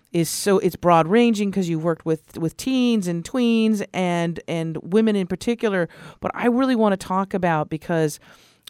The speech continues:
um, so much of this goes back to w-, the theme of what I'm seeing this last year, Krista, and you, you, you nailed it on the head. You even said that you did this yourself.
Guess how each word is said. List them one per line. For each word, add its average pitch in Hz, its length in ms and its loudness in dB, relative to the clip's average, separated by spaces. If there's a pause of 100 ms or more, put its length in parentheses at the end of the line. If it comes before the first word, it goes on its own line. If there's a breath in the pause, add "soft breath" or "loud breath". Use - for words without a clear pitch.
um, 160 520 0 (140)
so - 240 0
much 202 200 2
of 175 100 -2
this 175 160 -4
goes 175 300 2
back 160 440 0
to 160 520 -2 (460 soft breath)
w-, 160 200 -10 (140)
the 170 180 0
theme 226 640 0
of 143 120 -4
what 175 140 0
I'm 180 140 -4
seeing 202 460 0
this 143 200 -6
last 147 400 -6
year, 160 320 0
Krista, 147 340 -4
and 160 140 -2
you, 233 320 2
you, 247 480 -2 (220)
you 247 180 0
nailed 208 240 6
it 190 80 2
on 180 80 2
the 180 60 2
head. 175 260 0
You 196 140 -4
even 175 180 -6
said 190 220 -2
that - 100 -6
you 175 100 -6
did 160 180 -2
this 165 180 -4
yourself. 160 420 0